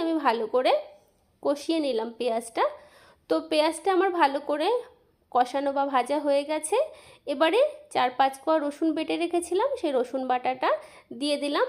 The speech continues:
আপনারা রসুন বাটা স্কিপও করতে পারেন। এখানে যে মশলা, গুঁড়ো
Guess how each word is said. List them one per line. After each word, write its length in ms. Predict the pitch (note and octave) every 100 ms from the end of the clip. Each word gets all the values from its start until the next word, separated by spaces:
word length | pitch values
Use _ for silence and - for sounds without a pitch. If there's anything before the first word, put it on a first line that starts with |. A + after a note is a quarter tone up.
| A4
আপনারা 260 | C4 C4+ D4+
রসুন 300 | B3+ - D4 C#4+
বাটা 180 | D4 B4+ -
স্কিপও 360 | - F4+ E4+ D4
করতে 260 | B3+ - A#3+
পারেন। 200 | A#3 C4+ F4 B3
এখানে 260 | B3 D4+ E4+ C#4
যে 80 | D4+ C#4+
মশলা, 320 | C#4+ D#4 D#4+ E4 - - C4
গুঁড়ো 180 | C#4+